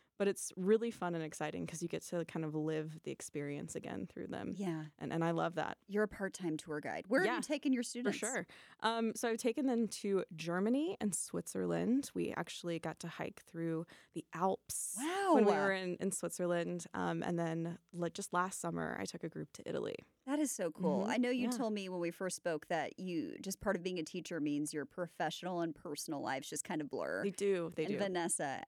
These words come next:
Speaker 2: echoed that. Well, thank you for all you're doing for our students and classrooms. You guys are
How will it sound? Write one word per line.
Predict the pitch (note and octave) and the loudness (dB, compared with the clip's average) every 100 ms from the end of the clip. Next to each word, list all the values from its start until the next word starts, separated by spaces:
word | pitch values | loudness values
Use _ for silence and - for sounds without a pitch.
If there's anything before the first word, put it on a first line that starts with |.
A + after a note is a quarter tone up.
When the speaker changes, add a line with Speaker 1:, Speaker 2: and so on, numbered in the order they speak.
| - | -6
Speaker 2:
echoed | D#3+ D#3 - | -4 -2 -4
that. | - B2 F#2+ - | -4 -2 -4 -2
Well, | F#3+ F#3 E3+ - | 0 2 2 0
thank | A4+ - | -2 2
you | F#4+ | 0
for | - | 2
all | - E3 | 2 2
you're | F3+ | -2
doing | F3 D#3 D#3+ C#4+ | -2 0 2 2
for | D#4 F3+ | 2 0
our | D3 | 0
students | - E3 D#3 | -2 -2 -2
and | - | -4
classrooms. | E3 E3 D#3+ D#3+ | -6 -4 -4 -4
You | |
guys | E3 | -2
are | E3 | -4